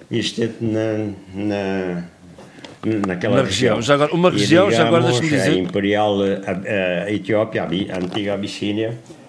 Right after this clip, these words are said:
Speaker 1: parece voltar a ser uma grande potência ali. E sabemos que, do ponto de vista económico, tem ido muito em frente e esta barragem vai permitir saltos enormes.
Speaker 2: Muito bem, estamos a falar
Speaker 1: Era
Speaker 2: de,
Speaker 1: isto.
Speaker 2: estamos a falar de um, de um caudal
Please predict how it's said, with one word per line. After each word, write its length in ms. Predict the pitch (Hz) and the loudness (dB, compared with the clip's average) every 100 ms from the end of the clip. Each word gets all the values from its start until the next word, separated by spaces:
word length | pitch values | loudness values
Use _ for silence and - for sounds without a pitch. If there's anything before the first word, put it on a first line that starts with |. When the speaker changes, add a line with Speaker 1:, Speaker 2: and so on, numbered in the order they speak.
| - - | -12 -4
Speaker 1:
parece 320 | 98 95 95 | 0 0 -2
voltar 360 | 98 98 101 98 | -8 -6 -4 -4
a 60 | 101 | -4
ser 420 | - 98 98 123 - - - - | -4 -4 -4 -8 -12 -20 -18 -8
uma 200 | 87 80 | -6 -2
grande 300 | 92 90 - | -2 -4 -6
potência 680 | 92 92 85 85 92 87 - - - - - | -6 -4 -4 -4 -6 -6 -10 -20 -20 -20 -6
ali. 440 | 101 85 71 - | -4 -2 -4 -6
E 60 | 98 | -8
sabemos 480 | - 87 76 78 - | -6 -4 -2 -4 -6
que, 300 | 95 92 113 131 - | -2 0 -2 -4 -8
do 100 | 60 | -8
ponto 240 | - 82 69 | -8 -8 -6
de 80 | 80 | -6
vista 140 | 87 | -6
económico, 500 | 90 95 85 107 - - - - - - | -6 -4 -2 -4 -6 -14 -20 -20 -20 -14
tem 220 | - 80 78 | -6 -2 -2
ido 120 | 82 | -2
muito 240 | 82 87 | -4 -2
em 80 | 120 | -2
frente 360 | 120 92 69 65 | -2 -4 -4 -6
e 80 | |
esta 160 | 65 - | -6 -6
barragem 340 | 73 76 76 | -6 -4 -4
vai 140 | 80 82 | -4 -4
permitir 400 | 92 82 95 87 | -4 -4 -4 -4
saltos 440 | - 87 85 87 | -4 -4 -6 -8
enormes. 460 | 110 101 64 64 - | -6 -6 -8 -10 -10
Speaker 2:
Muito 160 | 127 | -6
bem, 80 | 110 | -4
estamos 220 | 101 135 | -4 -4
a 20 | 147 | -4
falar 300 | 147 151 139 | 0 2 2
Speaker 1:
Era 120 | 107 | 2
Speaker 2:
de, 140 | 147 | 2
Speaker 1:
isto. 200 | 143 147 | 2 -2
Speaker 2:
estamos 240 | - 139 135 | -6 -4 -2
a 20 | |
falar 240 | - 135 | 0 0
de 80 | 131 | 0
um, 160 | 131 117 | -2 -2
de 80 | 117 | -4
um 100 | 117 | -2
caudal 540 | 127 113 110 120 143 | 0 0 2 0 0